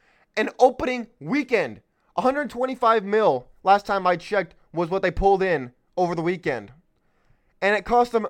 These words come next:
two hundred and fifty million dollars to produce the film. And they're trying to pretend like it's a,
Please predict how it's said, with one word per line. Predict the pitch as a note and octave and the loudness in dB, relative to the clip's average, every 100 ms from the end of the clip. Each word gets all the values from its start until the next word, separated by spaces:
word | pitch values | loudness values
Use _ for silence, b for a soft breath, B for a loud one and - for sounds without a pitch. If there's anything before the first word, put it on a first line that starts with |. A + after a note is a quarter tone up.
| - | -10
two | - C4 | -4 2
hundred | C4 B3 | 4 4
and | A#3+ | 2
fifty | B3 A#3+ B3 | 0 -2 -2
million | G#3 G#3 G#3+ | -2 -2 0
dollars | G3+ G#3 G#3 F#3 | 2 4 2 -2
to | G3+ | -6
produce | F3+ D#3 G3+ F#3 | -8 -6 -6 -6
the | |
film. | F#3+ G#3 G#3 E3+ A2 _ _ _ _ _ _ _ _ _ _ _ _ _ _ _ _ _ _ _ _ _ _ _ _ _ _ _ _ _ _ _ _ _ _ _ _ _ _ _ _ _ _ _ - | -6 -2 0 -2 -4 _ _ _ _ _ _ _ _ _ _ _ _ _ _ _ _ _ _ _ _ _ _ _ _ _ _ _ _ _ _ _ _ _ _ _ _ _ _ _ _ _ _ _ -4
And | |
they're | G#3+ | -2
trying | G#3+ A3+ | 0 -2
to | |
pretend | A3 G#3 - A3 | -2 -4 -4 -2
like | F#3+ | -2
it's | |
a, | G#3 | -2